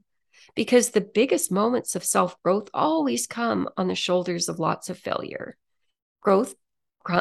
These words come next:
comes from trying new things you haven't done before, which means lots of times you're not gonna get it right. You're gonna do it wrong. By the way, is doing it wrong even a thing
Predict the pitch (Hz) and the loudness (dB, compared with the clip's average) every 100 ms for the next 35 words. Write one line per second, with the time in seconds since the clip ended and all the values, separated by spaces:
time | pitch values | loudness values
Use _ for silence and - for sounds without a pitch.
0 | - 185 170 254 - 214 190 175 - 190 | 0 4 4 4 2 2 2 2 -4 0
1 | 196 220 294 294 - 440 - - - - | 0 0 -2 -4 0 2 2 0 -6 -8
2 | 214 208 226 - 247 330 370 247 - 170 | -8 -6 -4 -2 0 2 2 0 -2 -4
3 | - - _ _ _ _ _ _ _ 240 | -4 -6 _ _ _ _ _ _ _ -4
4 | 233 240 226 226 220 - _ _ _ 247 | -2 0 2 0 -2 -6 _ _ _ -2
5 | 302 311 - 302 311 285 214 202 214 - | -2 -2 0 2 2 0 0 0 0 -2
6 | 240 214 208 - 269 403 349 - - _ | -4 -2 -2 -2 -2 -2 -4 -6 -18 _
7 | _ _ _ _ - 247 233 202 214 180 | _ _ _ _ -4 -2 2 2 0 2
8 | 214 - 220 269 330 - - 202 _ _ | 0 0 -2 0 0 -2 -4 -12 _ _
9 | _ _ _ _ _ - 302 254 127 - | _ _ _ _ _ -4 0 4 4 2
10 | 202 - 233 - 240 320 359 - 180 175 | -6 -14 -12 -8 -2 0 0 -2 -2 2
11 | 170 190 196 180 190 180 - - - 269 | 2 0 -2 -4 -4 -4 -4 -4 -2 -2